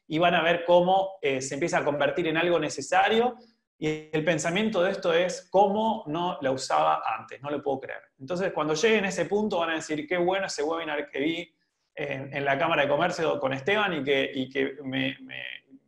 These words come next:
me, me animé a dar el paso a utilizar esta herramienta". Así que, eh, súper recomendable, seguramente que todas las personas que estén acá en el chat, que ya la están usando, lo recomienden, me gustaría leerlo, a ver qué, qué dicen. Este, pregunta también si se pueden imprimir todas las tareas.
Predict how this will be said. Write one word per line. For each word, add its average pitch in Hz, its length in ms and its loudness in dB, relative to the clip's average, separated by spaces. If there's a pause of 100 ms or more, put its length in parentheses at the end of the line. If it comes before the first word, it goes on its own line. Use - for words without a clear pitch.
(320)
me, 135 140 -8 (120)
me 139 120 -2
animé 147 420 0
a 143 140 0
dar 151 160 0
el 143 200 -2
paso 185 420 2
a 135 60 0
utilizar 131 380 -6
esta 131 160 -10
herramienta". - 300 -16
Así - 140 -10
que, 156 200 -2 (420)
eh, 139 140 -8
súper 175 260 0
recomendable, 160 500 2
seguramente 165 640 0
que 135 120 0
todas 160 180 0
las - 80 -4
personas 156 360 -4
que 139 60 -10
estén 139 460 -6
acá 131 220 -4
en 147 40 -4
el 143 80 -4
chat, - 180 -2
que 143 120 -2
ya 180 180 2
la 175 60 2
están 160 220 -4
usando, 165 300 -2
lo 143 80 2
recomienden, 156 480 -2
me 143 100 -10
gustaría 135 280 -2
leerlo, 165 560 0
a 127 140 -6
ver 131 80 -6
qué, 127 260 -4
qué 131 80 -2
dicen. 202 480 -6 (480)
Este, 127 680 -6
pregunta 165 340 2
también 165 180 0
si 180 100 -8
se 143 140 -2
pueden 208 240 4
imprimir 156 380 -2
todas 196 160 2
las 190 120 0
tareas. 175 680 0